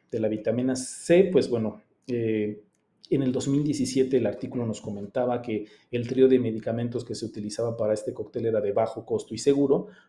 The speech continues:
por lo que se asociaba con poco riesgo para utilizarlo en los pacientes que estaban con este cuadro de sepsis o choque séptico.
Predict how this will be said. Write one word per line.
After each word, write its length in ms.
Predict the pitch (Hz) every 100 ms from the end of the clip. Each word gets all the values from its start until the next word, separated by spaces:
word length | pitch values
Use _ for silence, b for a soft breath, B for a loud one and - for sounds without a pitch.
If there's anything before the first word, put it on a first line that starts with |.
| _
por 120 | 127
lo 120 | 120 110
que 100 | 113
se 140 | 110
asociaba 560 | - 110 127 123 123 123
con 260 | 113 107
poco 300 | - - 131
riesgo 520 | 120 131 127 123 120
para 140 | 123 110
utilizarlo 640 | - 104 98 120 113 113
en 40 |
los 140 | 104 -
pacientes 540 | 110 - 120 117 113
que 100 | -
estaban 540 | - - 113 113 113 - b b
con 200 | - 185
este 360 | 135 127 - 123
cuadro 360 | 131 117 120 110
de 100 | 110
sepsis 480 | - 139 - 110
o 60 | 107
choque 300 | - 110 110
séptico. 520 | - - _ _ _